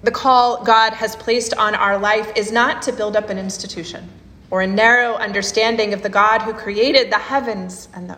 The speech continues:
earth. Rather, our roadmap is to spend time,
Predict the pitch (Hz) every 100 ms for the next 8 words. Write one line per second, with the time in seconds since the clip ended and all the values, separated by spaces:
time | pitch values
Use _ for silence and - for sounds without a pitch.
0 | - 190 - 190 - - - - - -
1 | - - - - - 220 233 214 202 -
2 | 208 233 220 233 220 190 196 190 185 180
3 | - 190 180 - 196 202 208 208 220 -
4 | - - 147 -